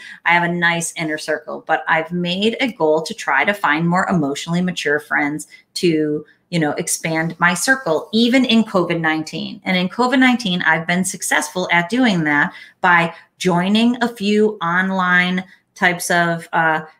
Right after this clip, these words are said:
things that seem cheesy, but it's a way for me to be able to get out there. And I've actually connected with another woman who we're becoming friends, which is a goal. And I'm throwing myself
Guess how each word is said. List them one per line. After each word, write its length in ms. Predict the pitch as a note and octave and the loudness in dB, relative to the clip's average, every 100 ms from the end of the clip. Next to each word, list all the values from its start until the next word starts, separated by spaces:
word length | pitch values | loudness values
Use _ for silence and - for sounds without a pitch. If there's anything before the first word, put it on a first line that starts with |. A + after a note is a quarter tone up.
| _ | _
things 260 | - G#3 A3 | -2 0 2
that 180 | G#3+ G#3+ | 0 0
seem 320 | - A#3 B3 | 0 2 4
cheesy, 480 | A#3 A#3 A#3 F#3 E3+ | 2 2 2 2 0
but 220 | E3+ E3+ | 0 -2
it's 160 | F3 F3+ | 0 0
a 100 | E3+ | -2
way 320 | E3+ F#3+ A#3 | 0 2 2
for 180 | A3+ G#3 | 2 0
me 160 | G3 | 0
to 60 | F#3 | 0
be 180 | F3 F3 | 0 -2
able 160 | E3+ | 0
to 80 | E3+ | -2
get 200 | E3+ E3+ | 0 2
out 200 | A#3 B3+ | 2 2
there. 240 | F3+ F3 | 0 0
And 80 | G3 | 0
I've 120 | F#3+ | 0
actually 340 | E3+ E3 - B3 | 2 0 -2 -6
connected 560 | B3 F#3+ F3 G3 F#3+ | -2 -4 -4 -6 -6
with 300 | F#3+ F3 E3+ - - - | -2 -2 -4 -8 -20 -10
another 360 | F3+ D#3+ E3 G#3+ | -4 0 2 2
woman 240 | G3+ G3+ | 2 0
who 240 | F#3+ G3 F3+ | -2 -2 -2
we're 160 | F3 | 0
becoming 480 | F3 F#3+ - D3 E3+ | -2 -4 -6 -8 -6
friends, 420 | - C#4 G3+ E3+ | 0 2 2 -2
which 160 | F#3+ F#3+ | -6 -4
is 200 | F#3+ F#3+ - _ _ _ G#3+ | -4 -4 -14 _ _ _ -2
a 60 | |
goal. 540 | G#3 B3+ E4 F#3+ D#3 - | 2 4 6 4 2 -2
And 160 | F#3+ G3+ | 2 4
I'm 340 | G#3 G#3+ G#3 - | 4 2 -2 -8
throwing 480 | - G3+ G#3+ C#4 D#4 | -2 4 4 4 4
myself 500 | D#4 D#4 C#4+ C#4+ | 2 2 2 0